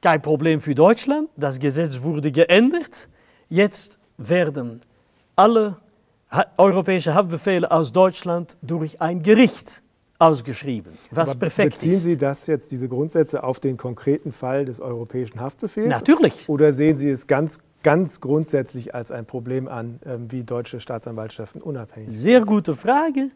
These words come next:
Speaker 1: Natürlich nur, und ich kann es nicht genug betonen, nur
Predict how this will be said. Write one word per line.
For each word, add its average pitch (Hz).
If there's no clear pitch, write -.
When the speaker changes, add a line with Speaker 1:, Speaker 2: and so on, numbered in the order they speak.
Speaker 1:
Natürlich 208
nur, 185
und 156
ich -
kann 185
es 156
nicht 202
genug 180
betonen, 165
nur 220